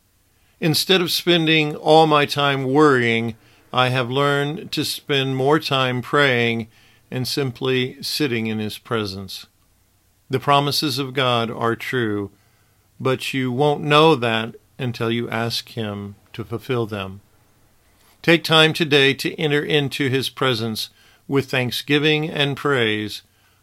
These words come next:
for in his presence is fullness of joy. Isaiah forty thirty-one has been my favorite verse for a very long time. "But they that wait upon the Lord shall renew their strength.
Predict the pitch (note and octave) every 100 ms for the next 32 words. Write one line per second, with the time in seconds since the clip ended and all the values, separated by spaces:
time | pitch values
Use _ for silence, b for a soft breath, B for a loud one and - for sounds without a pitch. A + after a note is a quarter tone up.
0 | _ _ C3+ C3+ C#3+ C3 B2+ A#2+ E3 F3
1 | - - B2 G2+ G#2 G2 - - _ _
2 | - C#3+ B2+ - D3+ B2+ G#2 G2 - G2+
3 | G#2 A#2+ A#2 G2+ F#2+ G2 _ _ _ _
4 | _ _ _ _ b b b b b C#3+
5 | D#3 F#3 F3+ - F3 E3+ - E3 D3 C#3+
6 | C#3+ C#3 C#3+ - C3 C3+ C3 - C#3+ C#3
7 | C#3 C3+ A#2+ C#3+ C#3 C#3+ - B2 A#2+ A2+
8 | - - _ _ - C3+ B2 A#2 B2 A#2
9 | A2+ A2 G#2+ A#2 G#2 G2 G2 F#2 _ _
10 | _ _ _ _ _ - C#3 C3+ D#3 D#3+
11 | D#3+ D#3+ D3 C#3+ - C#3 C#3+ C#3 B2+ A#2+
12 | A#2 A2+ - B2+ A#2+ A#2+ A#2+ A2 G#2 G2+
13 | - - G#2+ G2 -